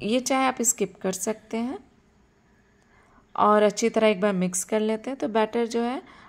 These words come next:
आप देखिए कैसा बै-, बैटर रेडी हो गया है। ऐसा होना चाहिए जिससे कि आराम से ड्रॉप ड्रॉप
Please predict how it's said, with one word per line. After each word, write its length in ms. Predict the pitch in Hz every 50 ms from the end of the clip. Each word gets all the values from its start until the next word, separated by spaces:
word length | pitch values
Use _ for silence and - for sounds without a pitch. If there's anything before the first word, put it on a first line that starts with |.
| _ _ -
आप 100 | - 190
देखिए 360 | 175 165 202 196 196 - 240
कैसा 380 | 240 - 220 202 190 196 220 208
बै-, 320 | 185 175 180 175 - -
बैटर 340 | 175 180 185 180 202 202 208
रेडी 260 | 185 190 185 170 196
हो 160 | 202 190 180 175
गया 200 | 170 190 196 208
है। 140 | 247 - - - _ _ _ _ _ _ _ _ _ _ _ _ _ _ _ _ _ _ _ _ _ _ _ _ _ _ _ _ - - - - _ _ - -
ऐसा 440 | 202 208 202 - 240 240 233 - - 202
होना 260 | 202 208 208 220 220
चाहिए 220 | 220 - 233 226
जिससे 340 | 185 196 208 196 - - 226
कि 200 | 220 - 370 427 427 - - 247 - _ _ _ - -
आराम 400 | 165 185 190 202 208 220 226 226
से 160 | - 240 226
ड्रॉप 360 | 180 - 196 190 196 190 190 - -
ड्रॉप 280 | - 220 269 339 -